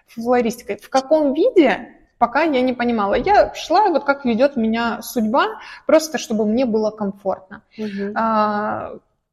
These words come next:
Speaker 1: не задумывалась над тем, что вот когда же я там насобираю денег или что-то, и, и что-то организую. Такое,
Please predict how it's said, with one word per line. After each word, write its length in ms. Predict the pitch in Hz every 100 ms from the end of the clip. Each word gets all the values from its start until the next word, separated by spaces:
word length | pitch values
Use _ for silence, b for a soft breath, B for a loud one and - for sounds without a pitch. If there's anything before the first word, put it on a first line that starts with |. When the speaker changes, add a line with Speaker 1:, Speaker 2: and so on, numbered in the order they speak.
| _ _ _
Speaker 1:
не 360 | 262 269 285 277
задумывалась 840 | 247 254 277 226 202 202 202 -
над 240 | 220 208 -
тем, 260 | 311 427
что 440 | 403 - 226 214 202
вот 360 | 208 285 -
когда 360 | _ 208 - 269
же 120 | 277
я 160 | 233 208
там 240 | 220 226
насобираю 540 | 226 - 220 233 226 226
денег 340 | 269 359 269
или 120 | 202 202
что-то, 360 | - 330 -
и, 400 | 202 202 - 233
и 40 | 226
что-то 380 | - 302 285
организую. 800 | - 240 233 226 233 202 196 -
Такое, 580 | - 226 339 349 302 226